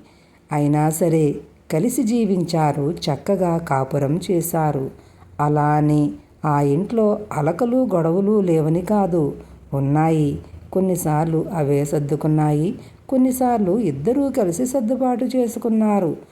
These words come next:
తమను తాము ఎవరైనా వేరు చేసి చూస్తే ఈశ్వరుడు ఆగ్రహిస్తాడు.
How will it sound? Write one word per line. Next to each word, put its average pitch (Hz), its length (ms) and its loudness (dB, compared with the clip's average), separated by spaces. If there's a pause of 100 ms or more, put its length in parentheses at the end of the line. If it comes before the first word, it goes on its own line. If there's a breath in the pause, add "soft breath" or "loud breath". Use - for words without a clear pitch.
(380 loud breath)
తమను 151 300 2
తాము 147 560 0 (340 loud breath)
ఎవరైనా 180 680 2
వేరు 160 520 0
చేసి 151 520 0 (140)
చూస్తే 143 640 0
ఈశ్వరుడు 180 680 2
ఆగ్రహిస్తాడు. 196 1000 0